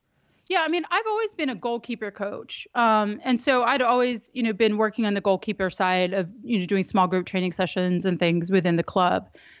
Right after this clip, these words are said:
but had never really been involved up in,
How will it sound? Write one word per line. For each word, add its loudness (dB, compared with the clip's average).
but 4
had 4
never 4
really 2
been -2
involved 0
up 0
in, -2